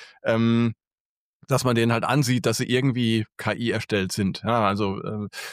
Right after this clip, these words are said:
da-, das soll jetzt mit diesem Modell dann, äh, nicht mehr der Fall sein.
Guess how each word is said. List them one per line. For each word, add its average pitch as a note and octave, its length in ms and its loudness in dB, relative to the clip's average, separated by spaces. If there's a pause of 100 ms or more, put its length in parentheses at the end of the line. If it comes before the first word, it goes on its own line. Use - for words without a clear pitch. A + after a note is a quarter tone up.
da-, C3+ 200 0 (100)
das D#3+ 220 0
soll D3 180 2
jetzt C#3 220 -2
mit B2+ 120 -2
diesem C#3 220 0
Modell A#2 540 2
dann, A2 300 -2
äh, G#2 260 -4
nicht B2 260 -4
mehr D#3 320 2
der D3 80 0
Fall D3+ 260 2
sein. E3+ 320 2